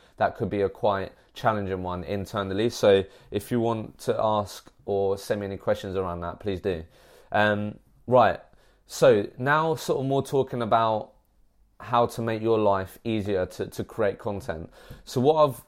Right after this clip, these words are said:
I've got here, and if you consume content online from various people, you, you may have heard this, and it really helped me. So document over create content. So what that, what that means essentially is, um,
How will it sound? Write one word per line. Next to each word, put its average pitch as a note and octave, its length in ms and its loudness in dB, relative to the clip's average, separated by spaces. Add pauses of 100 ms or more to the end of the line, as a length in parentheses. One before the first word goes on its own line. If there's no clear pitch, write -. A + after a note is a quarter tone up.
(200)
I've G#2 160 -2
got C3 200 0
here, G#2 140 0
and G2+ 100 -4
if G#2+ 160 -8
you A#2 300 -4
consume A#2 680 -6
content G#2 380 -8
online G2 420 -6
from F#2+ 360 -6 (400)
various G#2 400 4
people, F#2+ 320 -6
you, G2 200 -8
you G2+ 140 -6
may G#2 160 -4
have F#2+ 140 -4
heard G2 240 2
this, E2+ 260 -12
and F#2 80 -6
it F#2 120 -8
really G#2 200 0
helped F#2+ 220 -2
me. F2+ 240 -6 (460)
So B2 180 0
document G#2+ 880 0
over G#2 300 0
create G#2 680 0 (360)
content. F#2 600 -6 (500)
So A2+ 380 2
what F3+ 300 0
that, D#3+ 320 0
what D#3 200 -2
that C#3 160 0
means A2 360 -4
essentially F#2+ 520 -4
is, F2 200 -6 (640)
um, G2+ 460 -2